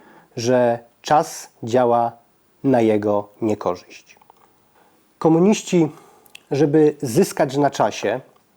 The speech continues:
zaproponowali Mikołajczykowi, a także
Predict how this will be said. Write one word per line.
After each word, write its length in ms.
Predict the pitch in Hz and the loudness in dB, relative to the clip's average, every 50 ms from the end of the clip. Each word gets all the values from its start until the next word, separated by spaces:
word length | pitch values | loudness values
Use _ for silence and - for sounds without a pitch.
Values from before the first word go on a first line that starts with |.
| - - _ _ _ _ - | -20 -20 _ _ _ _ -6
zaproponowali 760 | - 233 233 - 220 185 - - 151 147 147 160 185 175 160 | -2 -2 -2 0 -2 -2 0 0 0 0 2 0 2 2 2
Mikołajczykowi, 960 | 147 151 147 147 - 135 127 120 120 - 123 - - 117 98 90 92 - - - _ _ _ _ _ _ _ - _ _ - - | 2 0 -2 -2 -2 0 0 0 -2 -4 -6 -2 -2 -2 -2 -2 -6 -10 -10 -14 _ _ _ _ _ _ _ -20 _ _ -18 -12
a 100 | - - | -10 -6
także 520 | - - 127 113 110 107 113 117 110 110 | -2 -2 -2 0 -2 -2 -2 -2 -2 -2